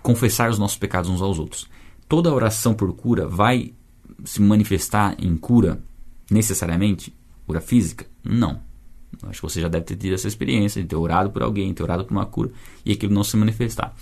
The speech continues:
Muitas vezes aquilo se manifesta num, não no momento da oração, mas depois.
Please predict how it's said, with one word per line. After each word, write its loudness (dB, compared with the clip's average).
Muitas 4
vezes 4
aquilo -2
se -4
manifesta 0
num, 0
não 2
no 0
momento 2
da 2
oração, 0
mas 2
depois. -4